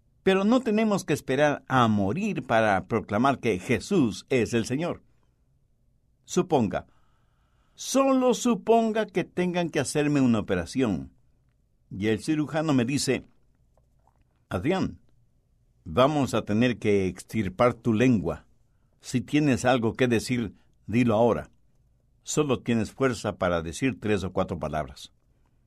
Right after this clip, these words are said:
¿Sabe lo que yo diría? "Jesús es el Señor". Esa sería mi confesión final. "Jesús es el Señor".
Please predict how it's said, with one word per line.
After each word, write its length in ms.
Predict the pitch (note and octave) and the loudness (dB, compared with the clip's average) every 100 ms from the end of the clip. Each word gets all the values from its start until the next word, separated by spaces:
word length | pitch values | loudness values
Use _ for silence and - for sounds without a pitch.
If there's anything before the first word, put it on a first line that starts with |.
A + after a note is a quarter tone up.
| _ _ _ _ _ | _ _ _ _ _
¿Sabe 420 | - - A#2+ A#2+ | -10 0 2 2
lo 140 | F2+ | -2
que 160 | F2 F#2 | -6 -6
yo 100 | A2 | -4
diría? 460 | G#2 A2+ G#2+ D#2 - _ _ _ _ _ _ _ _ | -4 -4 -4 -6 -18 _ _ _ _ _ _ _ _
"Jesús 720 | _ - A2 - D3 G#2+ - - | _ -4 -4 0 0 0 -2 -10
es 180 | F#2 - | -10 -6
el 120 | F2 | -6
Señor". 400 | F2+ F2+ E2+ - _ _ _ _ _ _ _ | -6 -4 -6 -8 _ _ _ _ _ _ _
Esa 340 | D#3 F#3 F#3 F3+ | 2 2 2 -4
sería 380 | - A#2+ C#3 A#2+ | -2 -2 0 2
mi 140 | G#2+ | 0
confesión 540 | - F#2 F#2 F#2 A2+ | -2 -4 -4 -4 -4
final. 320 | F#2+ F#2+ F2+ E2 - - | -2 -2 -2 -4 -14 -6
"Jesús 640 | C3 G#2+ - D#3+ F#2+ - - | -4 -4 4 4 2 -6 -6
es 200 | F#2+ F#2 | -6 -6
el 100 | F2 | -8
Señor". 380 | A2+ G#2+ - | -4 -4 -4